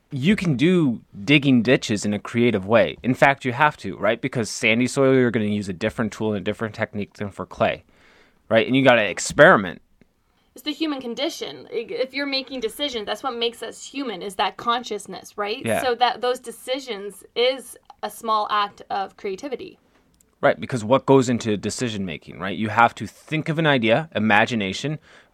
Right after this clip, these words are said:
Speaker 1: bring it forth into being. That's, that's creativity.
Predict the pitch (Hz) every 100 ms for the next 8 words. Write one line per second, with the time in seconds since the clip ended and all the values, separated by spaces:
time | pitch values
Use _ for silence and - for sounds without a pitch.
0 | _ - 131 131 - - 120 110 107 101
1 | 92 92 98 139 - _ _ _ - 123
2 | 131 - _ 131 143 - 175 160 196 185
3 | 117 -